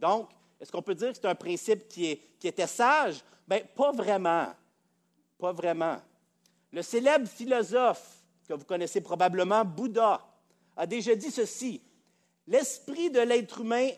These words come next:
est difficile et instable. Il court là où il veut.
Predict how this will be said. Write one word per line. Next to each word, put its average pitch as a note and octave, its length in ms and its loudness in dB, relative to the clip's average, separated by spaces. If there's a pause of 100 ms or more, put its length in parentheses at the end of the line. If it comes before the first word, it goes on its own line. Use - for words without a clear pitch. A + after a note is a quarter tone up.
est F#3+ 160 4
difficile A#3 1040 -2 (160)
et E3+ 160 -4 (200)
instable. F#3 920 -2 (640)
Il A3+ 280 -6
court D#4 480 -2
là C#4 300 8
où B3 120 2
il G#3+ 200 -4
veut. F3+ 340 0